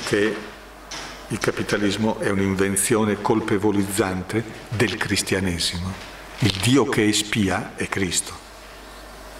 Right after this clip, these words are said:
Dire cristianesimo, dire capitalismo è la stessa cosa, è la stessa struttura di colpa.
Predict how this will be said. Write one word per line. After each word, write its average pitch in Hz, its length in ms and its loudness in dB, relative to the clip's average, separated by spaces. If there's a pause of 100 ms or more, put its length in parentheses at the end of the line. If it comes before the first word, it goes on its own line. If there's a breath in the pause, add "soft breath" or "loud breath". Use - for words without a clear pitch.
(160)
Dire 117 320 6
cristianesimo, 113 720 2
dire 107 180 6
capitalismo 101 800 0
è - 60 -2
la 92 100 2
stessa 95 320 -2
cosa, 90 380 0 (200 loud breath)
è - 80 0
la 107 140 4
stessa 123 400 2
struttura 117 540 2
di 98 100 -2
colpa. 95 720 0